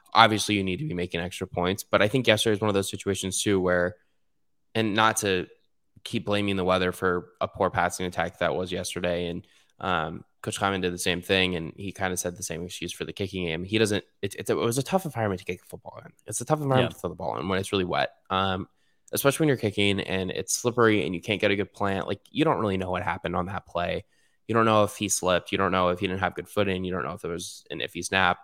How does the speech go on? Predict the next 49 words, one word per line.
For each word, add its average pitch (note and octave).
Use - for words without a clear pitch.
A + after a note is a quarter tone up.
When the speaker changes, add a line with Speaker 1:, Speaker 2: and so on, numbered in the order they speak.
Speaker 1:
not F2
a F2+
great F2
hold. F#2
I E2+
haven't F#2+
seen -
a F#2
great F2+
replay F#2+
of F#2
it. F#2
Uh, F#2
maybe F#2+
he F#2+
got E2+
tipped -
to F#2
the F#2
line F2
of F2
scrimmage, F2+
what F#2
have F#2+
you, A#1
right? G2
Like, G2
I'm B2+
not E3+
really E3
concerned A#2+
that A2
he's G2+
gonna G2
be G2
missing F#2+
a F#2
ton G2
of F2+
P -
A D#2+
Ts. D2
P -
A G#2
Ts G#2
are F#2
pretty G2+
commonly F#2+
made E2